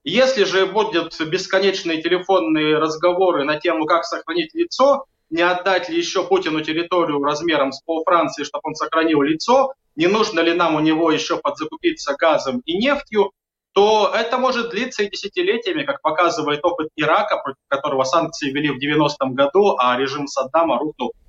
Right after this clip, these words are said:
только в две тысячи третьем, когда вошли американские войска.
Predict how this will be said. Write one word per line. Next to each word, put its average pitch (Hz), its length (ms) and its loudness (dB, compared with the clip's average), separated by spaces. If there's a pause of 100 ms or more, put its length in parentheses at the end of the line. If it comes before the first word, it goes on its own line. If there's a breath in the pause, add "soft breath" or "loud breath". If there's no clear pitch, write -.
(140)
только 156 360 2
в 127 60 -4
две 143 120 -4
тысячи 147 260 -2
третьем, 156 320 -2
когда 123 260 0
вошли 127 280 -2
американские 120 720 -2
войска. 107 500 -2